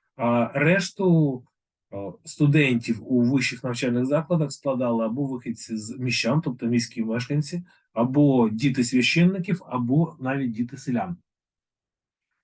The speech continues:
А, і ми можемо з вами говорити, що поступово інтелігенція стає ближчою до народу, а, бо за своїм походженням багато хто був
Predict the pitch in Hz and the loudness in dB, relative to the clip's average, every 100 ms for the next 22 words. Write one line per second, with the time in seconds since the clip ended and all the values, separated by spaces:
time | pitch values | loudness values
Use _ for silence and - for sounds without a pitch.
0 | _ 113 117 113 113 110 107 - 151 165 | _ -4 -2 0 0 0 -4 -2 4 6
1 | 180 170 175 160 156 156 151 147 160 208 | 8 8 8 4 2 2 0 0 -2 -4
2 | 170 - 151 139 151 - 160 214 214 170 | -6 -6 -6 -4 -6 -4 -4 -2 0 0
3 | 139 151 151 185 175 143 - 147 139 160 | -2 -4 -4 -4 -6 -8 -6 -6 -4 -2
4 | 160 - 127 110 117 117 104 85 107 170 | -2 -4 -6 -6 -6 -6 -6 -4 -4 -4
5 | _ _ _ _ - 104 101 98 104 131 | _ _ _ _ -10 -8 -8 -4 2 6
6 | 165 190 180 165 143 123 107 110 135 123 | 6 6 4 4 2 0 -2 -2 -2 0
7 | 131 123 123 117 151 151 131 123 107 113 | -2 -2 -4 -4 -2 -2 -2 -4 -6 -6
8 | 120 120 - - 131 113 107 | -8 -8 -8 -4 -4 -4 -10